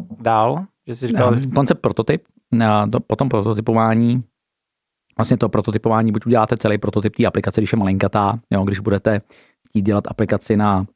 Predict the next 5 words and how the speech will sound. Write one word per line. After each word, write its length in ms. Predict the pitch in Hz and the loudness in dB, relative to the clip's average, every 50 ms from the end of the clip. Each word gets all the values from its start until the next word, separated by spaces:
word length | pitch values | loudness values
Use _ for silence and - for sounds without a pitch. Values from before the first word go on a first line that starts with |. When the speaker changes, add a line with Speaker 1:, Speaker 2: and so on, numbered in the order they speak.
| _ _ _ _ _ _ _ _ _ _ | _ _ _ _ _ _ _ _ _ _
Speaker 2:
a, 160 | - 95 95 98 | -2 -2 0 0
rozpoznávání 640 | 101 - - 117 101 113 110 104 101 101 107 110 | -2 0 0 0 2 2 2 2 2 2 0 0
stromů 320 | - - 113 101 101 107 | 0 0 0 2 2 0
při 140 | 104 - 101 | 0 -2 -2
procházce, 720 | - 101 98 - 104 104 95 - - - 101 98 98 104 | -2 -2 -2 0 -2 -2 -2 -4 -2 -2 0 0 -2 -4